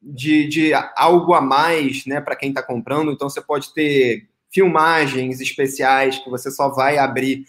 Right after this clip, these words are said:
pra quem comprou o N F T, né? Então, tudo isso você vai colocando nas regras desses sites e depois você vai clicar, é, criar, né? Obviamente que você vai ter que ter um pouquinho,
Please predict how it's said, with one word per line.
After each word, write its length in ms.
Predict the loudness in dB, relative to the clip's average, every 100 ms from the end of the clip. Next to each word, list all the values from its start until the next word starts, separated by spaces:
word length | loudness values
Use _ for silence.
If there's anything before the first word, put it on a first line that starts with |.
| _ _
pra 140 | -4
quem 180 | 0 -2
comprou 460 | 0 -2 -2 0 0
o 80 |
N 140 | 0 -2
F 200 | -6 -4
T, 340 | 0 0 -2 _ _
né? 160 | -2
Então, 380 | -2 2 2 2
tudo 260 | 0 0 2
isso 360 | 2 0 -2
você 100 | 0
vai 120 | 0 2
colocando 520 | 2 2 0 0 2
nas 220 | 0 0
regras 400 | 0 0 0 -2
desses 340 | -6 -8 -14
sites 640 | -4 0 0 -2 -6 -16 -20 _ -20 _
e 60 | 2
depois 260 | 2 2
você 60 | 0
vai 100 | 0
clicar, 600 | 0 0 2 2 0 -4 -18 _
é, 760 | 2 4 6 4 2 -2 -6 -10 _ _
criar, 640 | 0 2 4 2 2 -2
né? 120 | -4 0
Obviamente 560 | 0 0 -2 -2 -4
que 60 | -6
você 80 | -4
vai 160 | -4
ter 140 | -4 -6
que 80 |
ter 80 | -6
um 100 | -6
pouquinho, 680 | -4 -4 -4 -4 -2 -2